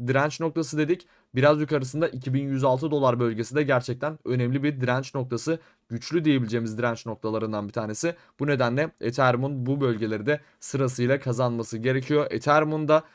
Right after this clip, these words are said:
burada gücünün arttığı, işte düşen trendten çıktığı, Ethereum karşısında değer artışı yakaladığı senaryolarda elbette altcoin'ler tarafına para akışı çok daha hızlı olacaktır. Çok daha iyi bir para akışı altcoin'ler tarafına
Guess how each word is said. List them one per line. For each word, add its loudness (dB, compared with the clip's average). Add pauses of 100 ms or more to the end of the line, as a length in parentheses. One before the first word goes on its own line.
(160)
burada 0
gücünün 0
arttığı, 2
işte -6
düşen -2
trendten 0
çıktığı, -2 (220)
Ethereum 2
karşısında 0 (220)
değer 6
artışı 2
yakaladığı -2
senaryolarda 2 (200)
elbette 4
altcoin'ler 4
tarafına -2
para 2
akışı -2
çok -2
daha 2
hızlı 2
olacaktır. 0 (240)
Çok -2
daha 4
iyi 2
bir 0
para 0
akışı -2
altcoin'ler -2
tarafına -2